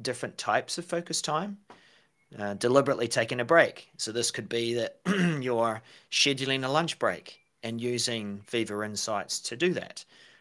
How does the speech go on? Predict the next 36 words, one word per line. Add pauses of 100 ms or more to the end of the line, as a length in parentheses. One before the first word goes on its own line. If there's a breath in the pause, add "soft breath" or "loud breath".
(160 soft breath)
uh,
that
you're (800)
scheduling
time
to,
to
learn,
to (220)
increase
your
skills,
to
do, (540 loud breath)
uh, (140)
you
know,
use
a
course,
maybe
using (240)
Viva
Learning,
uh,
if,
if
that's
available
to
you,
and
jump
in,
in
there,